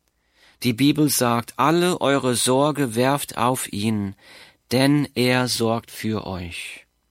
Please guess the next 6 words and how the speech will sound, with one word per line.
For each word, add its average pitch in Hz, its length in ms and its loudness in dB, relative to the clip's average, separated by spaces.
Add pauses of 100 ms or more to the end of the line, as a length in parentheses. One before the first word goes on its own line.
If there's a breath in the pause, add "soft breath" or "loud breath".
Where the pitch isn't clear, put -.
(1800)
Erste 123 360 -2
Petrus 120 540 -2
Kapitel - 500 -6
fünf, - 600 -4 (360 soft breath)
Vers 107 540 -6
sieben. 98 440 -8